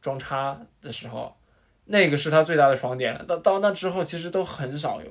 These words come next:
的。最多的话可能就是那个他每次在暴种暴雪打那个，打，拿陆明泽的力量，然后去打那个龙王的时候，每次是最爽。但他其实归根结底他不是让你爽。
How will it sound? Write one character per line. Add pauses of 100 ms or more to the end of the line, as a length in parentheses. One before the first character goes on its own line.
(140)
的。 (720)
最
多
的
话
可
能
就
是
那
个
他
每
次
在
暴
种
暴
雪
打
那
个，
打， (180)
拿
陆
明
泽
的
力
量，
然
后
去
打
那
个
龙
王
的
时
候，
每
次
是
最
爽。 (920)
但
他
其
实
归
根
结
底
他
不
是
让
你
爽。